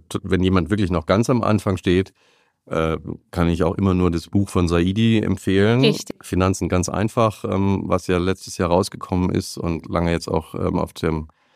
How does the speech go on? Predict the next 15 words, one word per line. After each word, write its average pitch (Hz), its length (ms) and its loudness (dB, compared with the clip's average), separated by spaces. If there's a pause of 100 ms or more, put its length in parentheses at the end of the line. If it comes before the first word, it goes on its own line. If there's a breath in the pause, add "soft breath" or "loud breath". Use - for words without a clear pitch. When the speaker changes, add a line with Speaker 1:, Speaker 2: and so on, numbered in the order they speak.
(160)
Speaker 1:
ersten 85 260 -6
Platz 85 240 0
der 87 120 -2
Spiegel-Bestsellerliste 90 1120 -2
war. 82 300 2 (540 soft breath)
Für - 140 0
Speaker 2:
Nicht 196 240 2
Speaker 1:
mich, 170 60 -4
Speaker 2:
ohne 214 120 -2
Speaker 1:
für 196 120 -6
Speaker 2:
Grund. 196 100 6
Speaker 1:
Einsteiger 98 680 2
wirklich 92 500 -2
einfach 90 260 -4
perfekt. - 560 -4